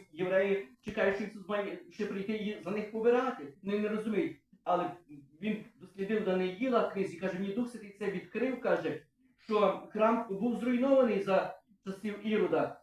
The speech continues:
І так було сказано про Ісуса, що так як він прийде, Месія, і потім храм буде зруйнований. І так сталося, каже. То все, каже,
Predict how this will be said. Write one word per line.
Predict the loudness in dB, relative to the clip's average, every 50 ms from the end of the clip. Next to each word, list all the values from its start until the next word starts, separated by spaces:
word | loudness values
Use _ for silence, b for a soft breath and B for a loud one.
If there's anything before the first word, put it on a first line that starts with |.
| _
І | -14 -2
так | 0 2 4 4 2 0
було | -2 -4 -4
сказано | -4 -2 0 0 0 2 -2
про | -2 -4 -6 -6
Ісуса, | -8 -6 -6 -6 -4 -2 2 2 2 2
що | 0 -2 -4
так | -4 -4 -4 -2 0 0
як | 0 0 0
він | -4 -4 -4
прийде, | -4 -4 2 2 4
Месія, | 4 4 2 0 -2 -4 -2 -2 -2 -2 -4 -8 _ -16
і | -8
потім | -6 -6 -4 -6 -6
храм | -4 0 2 2 2
буде | 2 -2 -4
зруйнований. | -6 -6 -4 -2 -2 0 0 -2 -2 -4 -6
І |
так | -8 -8 -8 -8
сталося, | -10 -8 -4 -2 -2 0 0 -2 -2 -4 -6
каже. | -6 -4 -6 -6 -6 -10 -16 _ _ _ _ _
То | -8
все, | -8 -8 -2 0 0 2
каже, | 2 0 0 0 -2 -4 -6